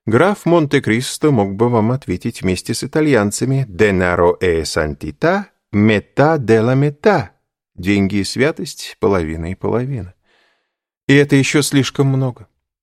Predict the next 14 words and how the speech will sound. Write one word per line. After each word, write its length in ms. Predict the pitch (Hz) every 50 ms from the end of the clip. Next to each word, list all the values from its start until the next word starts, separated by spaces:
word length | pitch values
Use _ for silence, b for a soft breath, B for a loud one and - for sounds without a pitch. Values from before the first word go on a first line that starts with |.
| _ _ _ _ _ _
Так 180 | - 147 135 -
что, 420 | - - - 135 127 123 123 117
когда 340 | 113 - 123 113 110 127 123
мне 260 | 123 120 120 120 123 -
рассказывают 880 | - 120 117 117 110 - - - - 131 123 113 92 95 90 92 92 -
что-нибудь 400 | - - 101 98 98 95 95 85
в 60 | 95
этом 220 | 98 92 87 95
роде, 240 | 127 156 151 120 101
я 100 | 98 95
только 440 | - 113 107 90 - 113 104 92 b b b b b b b b
пожимаю 500 | - 113 98 87 85 80 80 78 76 73
плечами. 600 | - - 92 - - - 117 101 78 69 69 - _ _ _ _ _ _ _ _ _ _ _ _ _ _ _ _ _ _ _ _ _ _ _ _ _ _ _ _
"Но 560 | - 76 73 71 67 65 64 64 67 64 60